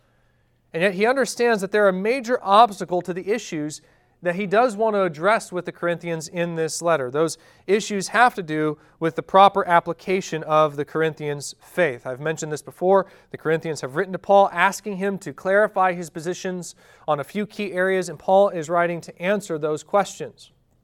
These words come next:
However, after Paul hears about these rivalries, he realizes that he has a major problem on his hands, and that's the Corinthians' questioning of his authority.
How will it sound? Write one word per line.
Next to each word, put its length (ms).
However, 360
after 360
Paul 260
hears 340
about 280
these 220
rivalries, 640
he 100
realizes 720
that 160
he 180
has 300
a 100
major 540
problem 420
on 140
his 160
hands, 360
and 160
that's 240
the 120
Corinthians' 680
questioning 680
of 120
his 160
authority. 560